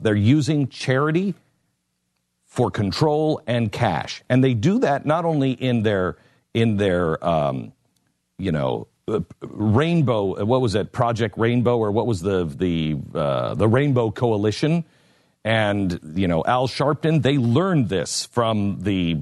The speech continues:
black charlatans, uh, charlatans. And, uh, then they learned this also from Eva Peron. And you can use this charity as a cash cow, but you can also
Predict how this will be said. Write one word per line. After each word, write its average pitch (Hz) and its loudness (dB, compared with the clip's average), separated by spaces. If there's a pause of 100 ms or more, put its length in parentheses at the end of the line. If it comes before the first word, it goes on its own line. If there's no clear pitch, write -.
black 104 -2
charlatans, 104 -4
uh, 101 -2
charlatans. 92 -4 (640)
And, 110 0 (160)
uh, 92 2
then 123 0
they 131 2
learned 127 2
this 120 -2
also 139 0
from 104 -2
Eva 123 2
Peron. 113 -2 (760)
And 107 0 (840)
you 110 2
can 113 2
use 127 2
this 165 0
charity 110 0 (680)
as 123 0
a 113 2
cash 165 -2 (160)
cow, 87 0 (400)
but 123 0
you 120 2
can 123 2
also 101 -2